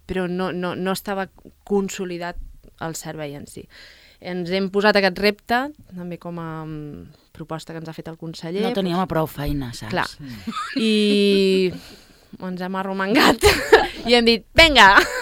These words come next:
Speaker 1: <laughs> endavant!» I estem treballant. Ara mateix estem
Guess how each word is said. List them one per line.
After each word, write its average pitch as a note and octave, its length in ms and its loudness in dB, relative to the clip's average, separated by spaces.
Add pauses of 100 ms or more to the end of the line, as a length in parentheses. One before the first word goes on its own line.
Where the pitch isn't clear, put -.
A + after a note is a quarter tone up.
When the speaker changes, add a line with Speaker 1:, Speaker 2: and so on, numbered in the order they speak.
(140)
Speaker 1:
<laughs> - 480 -4
endavant!» G#3 400 4
I G3+ 100 -2
estem F3 220 -6
treballant. E3 500 0
Ara E3+ 220 -4
mateix E3+ 260 -4
estem E3+ 300 -8